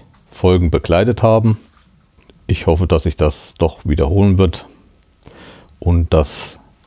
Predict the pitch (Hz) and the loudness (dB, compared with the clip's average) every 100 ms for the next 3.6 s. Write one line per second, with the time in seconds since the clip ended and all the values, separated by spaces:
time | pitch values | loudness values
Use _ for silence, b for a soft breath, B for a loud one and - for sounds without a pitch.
0 | _ _ - 82 82 82 76 80 - 87 | _ _ -4 0 2 2 -2 -6 -2 -2
1 | 80 - 82 73 - - 71 71 76 76 | -2 -4 -2 -2 -2 -2 -2 0 0 2
2 | 78 73 - 87 - 85 80 - 76 78 | 0 -2 -2 -6 -4 -4 -2 -2 -2 -2
3 | - 76 69 67 - - | 0 0 0 -2 -10 -18